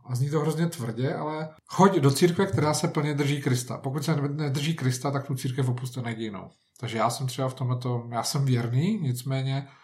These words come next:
pokud ta církev se odchyluje od Boha a já jsem udělal všechno pro to, aby to tak nebylo a zjišťuju, že to tak dál nejde, tak prostě já odcházím, protože pro mě je nejdůležitější vztah s Bohem.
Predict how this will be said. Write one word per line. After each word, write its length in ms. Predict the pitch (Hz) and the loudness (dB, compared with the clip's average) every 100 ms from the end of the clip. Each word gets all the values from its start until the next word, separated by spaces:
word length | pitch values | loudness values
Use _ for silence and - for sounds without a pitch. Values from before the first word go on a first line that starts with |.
| _ _ - | _ _ -8
pokud 180 | 117 135 | -2 2
ta 100 | 139 | 2
církev 400 | - 135 143 - | 0 0 0 -2
se 100 | 139 | -4
odchyluje 460 | 120 - 143 139 | -6 -2 2 4
od 140 | 139 123 | 4 4
Boha 360 | 127 127 147 | 6 6 4
a 240 | - 127 123 | 2 0 0
já 160 | 120 | 0
jsem 160 | 120 135 | 0 0
udělal 180 | 131 127 | 2 2
všechno 260 | 139 139 | 0 0
pro 160 | 131 120 | 0 -2
to, 420 | - 131 - - _ _ | -2 -2 -2 -10 _ _
aby 200 | - 110 | -12 -6
to 120 | 123 120 | -4 -2
tak 180 | 127 | -2
nebylo 440 | 123 104 110 120 127 | -2 -4 -2 -2 0
a 60 | |
zjišťuju, 340 | 120 120 - 123 | -2 -2 -2 -2
že 120 | 120 | -2
to 120 | 123 | -6
tak 200 | 123 120 | -6 -4
dál 200 | 117 113 | -2 -2
nejde, 260 | 107 107 131 | -4 -6 -6
tak 140 | 131 | -6
prostě 280 | 131 123 - | -10 -10 -4
já 120 | 131 | -2
odcházím, 580 | 135 139 - 151 117 107 | -2 -4 -6 -6 -6 -8
protože 240 | - 120 | -8 -8
pro 160 | 117 117 | -6 -2
mě 100 | 123 | 0
je 40 | |
nejdůležitější 440 | 123 120 - 123 135 | 0 -2 -6 -6 -6
vztah 220 | - 135 | -4 -2
s 40 | |
Bohem. 400 | 120 139 104 - | 0 0 -2 -4